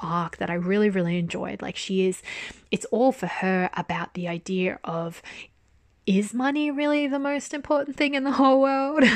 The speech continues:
<laughs> And, you know, what else is important, and what is she willing to sacrifice to make money? And it kind of comes down to,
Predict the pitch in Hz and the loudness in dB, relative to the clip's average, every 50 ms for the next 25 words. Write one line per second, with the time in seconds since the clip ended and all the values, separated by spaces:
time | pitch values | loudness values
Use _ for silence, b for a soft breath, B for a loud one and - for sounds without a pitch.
0 | 202 - 269 285 269 214 B B B B B B B B B - 226 220 220 220 | 4 4 4 6 6 4 B B B B B B B B B 0 2 2 4 4
1 | 214 214 214 208 - 240 247 220 190 185 180 - 208 220 247 - - 196 196 214 | 4 2 2 0 0 0 2 2 2 2 2 2 4 4 4 2 0 -2 -2 -2
2 | 214 - - 214 - - 190 180 - - 190 196 202 180 175 180 180 175 170 196 | -2 -4 -6 -6 -4 -4 -6 -4 -4 -4 -4 -4 -2 -2 -2 -2 -2 -2 0 0
3 | 214 233 262 240 - - 240 190 - 190 185 190 185 185 175 - 170 - - 208 | 0 2 0 0 -2 -4 -4 -2 -2 -2 0 0 0 -2 -4 -6 -8 -8 -8 -8
4 | 226 - - - 226 - - 208 185 185 180 180 175 - - - - - _ - | -8 -10 -10 -14 -16 -8 -4 -2 0 0 0 0 -2 -6 -10 -16 -18 -20 _ -20
5 | - - - 196 190 185 180 175 170 180 185 214 208 - 196 190 190 185 180 185 | -16 -8 -4 -2 0 0 0 0 0 0 0 -2 -2 -2 0 0 0 0 0 0
6 | 180 175 175 180 190 - 185 180 180 180 180 185 180 B B B B B B B | 0 -2 -2 -2 0 0 2 2 2 0 -2 -4 -6 B B B B B B B
7 | B B B _ _ _ _ _ - 214 208 - - 240 247 269 285 - - - | B B B _ _ _ _ _ -2 -2 -2 2 4 4 4 4 4 0 -2 -6
8 | 190 180 165 - - - 180 185 190 190 185 175 170 - - - 185 175 180 180 | -6 -6 -6 -8 -6 -4 -2 0 0 0 0 0 -4 -6 -4 -2 -2 0 0 -2